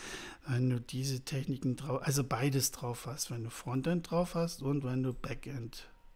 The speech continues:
eben auch fit bist, ja. Kommen natürlich noch viel, viel mehr Techniken und so weiter, die dann oftmals gefordert werden in irgendwelchen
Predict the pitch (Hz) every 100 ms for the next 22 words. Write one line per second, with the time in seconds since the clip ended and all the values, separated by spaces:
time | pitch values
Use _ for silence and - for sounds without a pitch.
0 | - - - - 143 120 123 120 117 -
1 | - 110 - 107 113 - - - - 123
2 | - - - - - 147 147 131 139 131
3 | 135 123 165 156 160 127 131 151 143 135
4 | 120 139 131 131 123 - 123 120 120 120
5 | - 120 123 117 120 - 120 113 - 151
6 | - 113 127 123 - 123 123 117 117 123
7 | 117 123 120 - - -